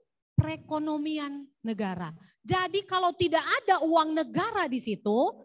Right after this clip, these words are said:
berarti itu bukan tindak pidana korupsi. Ya la-, larinya paling ya moral gitu ya. Apakah ada pelanggaran hak asasi manusia,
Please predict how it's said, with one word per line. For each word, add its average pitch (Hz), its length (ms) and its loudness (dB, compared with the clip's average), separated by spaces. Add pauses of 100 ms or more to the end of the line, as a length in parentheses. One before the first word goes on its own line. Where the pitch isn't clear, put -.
(180)
berarti 339 400 -4
itu 403 160 -4
bukan 359 320 -6
tindak 294 400 -4
pidana 214 320 -4 (480)
korupsi. 254 960 -12 (320)
Ya 311 160 -6
la-, 302 240 -4
larinya 311 400 -2
paling 302 240 -4 (320)
ya 247 320 -8 (480)
moral 233 960 -6
gitu 180 160 -8
ya. 196 240 -4 (240)
Apakah 240 400 -4
ada 226 80 -2
pelanggaran 226 560 -4
hak 226 160 -10
asasi 233 400 -14
manusia, 240 720 -10